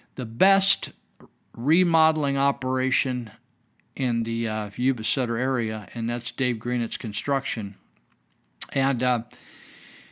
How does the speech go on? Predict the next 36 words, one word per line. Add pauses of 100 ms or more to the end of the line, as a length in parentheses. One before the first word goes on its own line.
(440)
y-, (460)
the
cool
thing
nowadays,
you
need,
you
don't
even
make
a
phone
call
and
talk
to
them. (300)
You
can
start
by
snooping
around.
You
can
do
your
detective
work.
You
can
go
on
to
Greenitz,